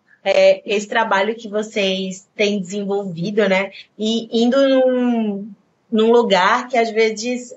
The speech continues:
nem se consegue ir, que é primeiro na área acadêmica, e aí vocês saíram da área acadêmica, né, de T I, foram realmente buscar as pessoas que estão nessa área de, de biologia.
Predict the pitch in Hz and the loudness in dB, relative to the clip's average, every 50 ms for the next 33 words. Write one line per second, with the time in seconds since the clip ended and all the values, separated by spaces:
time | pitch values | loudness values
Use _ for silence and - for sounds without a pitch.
0 | - - 220 208 202 _ _ _ - 220 220 233 254 - 277 277 - 277 285 269 | -16 -14 -14 -14 -14 _ _ _ -6 -2 -2 -2 -2 -4 -6 -4 -2 -2 -2 0
1 | 277 262 254 247 269 285 277 254 220 214 220 - - - _ _ _ _ _ _ | 2 2 2 0 0 -4 -4 -4 -6 -6 -8 -16 -20 -20 _ _ _ _ _ _
2 | 226 226 214 208 208 208 202 208 202 - - - _ _ _ _ 262 294 294 277 | 0 4 4 6 6 6 4 2 2 -2 -12 -18 _ _ _ _ -4 -2 0 2
3 | 254 254 302 330 330 294 269 254 254 254 254 247 - - 220 214 196 202 196 196 | 0 0 0 0 0 2 4 4 4 4 2 0 0 0 0 0 0 -2 -2 -2
4 | 214 247 277 277 320 320 330 - _ _ _ _ _ _ 240 247 240 240 240 269 | -6 -6 -4 -2 -2 -2 -2 -4 _ _ _ _ _ _ 2 4 4 4 4 2
5 | 277 254 240 254 254 254 254 254 - 269 240 247 277 320 330 330 294 277 269 262 | -2 -2 -2 -2 2 2 0 -2 0 0 0 0 0 -2 -4 -2 0 0 2 0
6 | 262 262 262 262 226 214 226 233 269 269 269 269 247 226 226 220 220 220 226 277 | 0 0 0 -2 0 0 0 -2 -2 -6 -4 -4 -2 0 0 0 0 -2 -6 -10
7 | 285 294 311 285 277 262 247 247 269 285 285 - - 247 254 254 269 285 294 269 | -6 0 2 2 2 2 0 -4 -6 -8 -10 -2 0 2 2 2 0 0 0 0
8 | 262 262 247 240 247 240 233 220 269 277 269 - 254 254 262 262 262 269 269 269 | -2 0 0 -2 -4 -4 -6 -8 -8 -8 -4 -2 0 0 0 0 -2 -2 -2 -2
9 | 269 247 233 226 254 254 247 - 247 233 - - 240 233 233 247 262 262 262 240 | -2 0 2 2 2 2 0 -4 -8 -8 -8 -6 -6 -4 -4 -4 -4 -2 0 0
10 | 226 220 226 233 220 214 202 226 226 220 226 _ _ _ _ _ _ _ _ _ | 0 2 0 0 -2 -2 -4 -8 -8 -8 -10 _ _ _ _ _ _ _ _ _
11 | _ _ - 208 196 202 226 226 226 247 277 247 - - 226 220 208 190 190 190 | _ _ -10 -8 0 4 4 6 6 4 2 0 -4 -10 -4 0 2 2 2 0